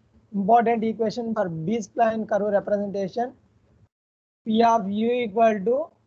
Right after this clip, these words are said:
sigma I equal to zero to n, P I N I K of u, that is B-spline curve representation.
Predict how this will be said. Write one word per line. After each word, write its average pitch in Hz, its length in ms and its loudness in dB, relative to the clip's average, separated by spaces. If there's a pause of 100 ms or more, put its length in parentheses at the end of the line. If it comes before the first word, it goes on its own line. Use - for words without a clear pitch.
(160)
sigma 226 640 -2 (120)
I 226 80 -4
equal 247 360 0
to 233 180 -2
zero 220 260 0
to 208 100 -2
n, 196 360 0 (440)
P 254 200 0
I 285 120 8 (160)
N 247 160 0
I 233 340 0
K 277 80 -2
of 277 300 4
u, 214 260 -4 (380)
that 185 240 -2
is 294 260 -4 (600)
B-spline 254 680 -2
curve 233 380 2
representation. 208 840 -2